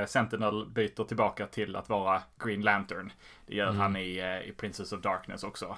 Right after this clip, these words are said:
Speaker 1: när han till slut räddar Obsidian. Då hans krafter omformar sig till en ring igen och han kallar sig för With this I will always be the Green Lantern. Det är en väldigt fin bit. Det sista är, eh, som jag skulle komma till är,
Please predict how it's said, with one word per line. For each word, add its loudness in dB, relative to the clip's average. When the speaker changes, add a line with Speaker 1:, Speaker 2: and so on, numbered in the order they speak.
Speaker 1:
när -6
han -10
till -10
slut -6
räddar -2
Obsidian. -4
Då -6
hans -10
krafter 0
omformar 2
sig -6
till -8
en -8
ring -4
igen -4
och -10
han -10
kallar -4
sig -10
för -14
With -4
this 0
I -4
will -4
always -4
be -10
the -8
Green -8
Lantern. -12
Det -10
är -4
en -6
väldigt -10
fin -8
bit. -10
Det 2
sista 4
är, 6
eh, -2
som -2
jag 4
skulle -8
komma 2
till -2
är, 0